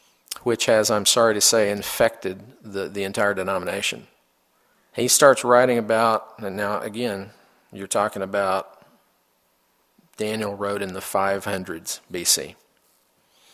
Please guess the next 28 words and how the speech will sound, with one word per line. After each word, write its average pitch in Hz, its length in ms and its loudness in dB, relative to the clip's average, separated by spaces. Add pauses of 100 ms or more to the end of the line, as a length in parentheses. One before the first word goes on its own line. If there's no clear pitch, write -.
(480)
This 147 220 4
guy 98 240 4
claims 107 480 -4
that, 92 160 -14
that 98 160 -8
the - 80 -10
book 117 240 -4
of 92 80 -10
Daniel, 113 360 -2
much 107 280 -4
of 101 100 0
it 92 100 0
was 87 160 -6
written 104 240 -4
in 90 200 -8
one 127 180 -4
sixty-seven 131 880 0
B 120 140 -4
C, 131 340 0 (1500)
the 101 100 -12
time 123 300 0
of 110 60 0
the 104 60 -2
Maccabees, 110 680 -4 (1040)
four 135 340 0
hundred 123 320 -2
years 113 400 0
after 98 560 -2